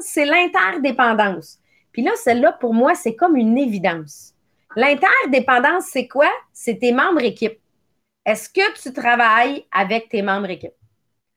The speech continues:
Est-ce que tu as un team avec tes leaders pour dire, « Ben moi, je, je, j'ai besoin de leurs idées. J'ai, je veux leur apporter mes idées. On travaille ensemble, on fait du brainstorm. »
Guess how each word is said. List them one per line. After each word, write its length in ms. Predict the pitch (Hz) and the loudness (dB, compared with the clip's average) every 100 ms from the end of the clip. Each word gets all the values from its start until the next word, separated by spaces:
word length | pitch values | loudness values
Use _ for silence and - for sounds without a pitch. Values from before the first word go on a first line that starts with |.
| _ _ _ - | _ _ _ -2
Est-ce 280 | 269 254 - | -2 -2 -4
que 720 | 381 415 427 - - - - | 0 2 0 -2 -6 -18 -6
tu 320 | 330 349 359 - | 0 2 2 4
as 200 | 302 320 | 4 4
un 200 | 294 247 | 2 -2
team 600 | - 349 370 359 277 254 - 254 | -2 -2 0 0 0 -4 -4 -4
avec 260 | 254 262 | -2 -2
tes 140 | 311 269 | -2 -2
leaders 640 | 277 240 233 247 180 165 _ _ _ _ - | 0 2 2 2 0 -6 _ _ _ _ 0
pour 180 | 311 269 | 0 0
dire, « 480 | 240 311 330 302 262 _ - | 2 2 2 -2 -8 _ -4
Ben 200 | 262 269 | 0 2
moi, 240 | 269 294 285 302 311 247 | 2 4 4 4 2 -2
je, 240 | 208 233 214 | -6 -4 -4
je, 200 | 208 226 220 | -4 -2 -2
j'ai 220 | 214 254 | -2 -2
besoin 340 | 247 240 262 285 | 0 0 0 2
de 60 | |
leurs 340 | 277 277 254 220 | 4 2 0 -4
idées. 420 | 247 269 254 - _ _ _ - | 0 0 0 -4 _ _ _ -14
J'ai, 340 | 185 285 - - | -2 0 0 -2
je 100 | 214 | -2
veux 300 | 269 320 311 | 2 4 4
leur 320 | 302 262 254 | 4 4 4
apporter 540 | 254 262 254 - 339 | 2 2 -2 -2 0
mes 200 | 320 294 240 | 0 0 -2
idées. 260 | 226 277 262 | 0 0 2
On 120 | 254 | 0
travaille 440 | 254 262 269 285 269 | 0 0 2 2 2
ensemble, 400 | 254 359 339 269 | 2 2 0 0
on 100 | 269 | -2
fait 100 | 240 | -2
du 120 | 226 | -2
brainstorm. » 800 | 226 254 240 226 330 359 269 | 0 0 0 -2 0 2 0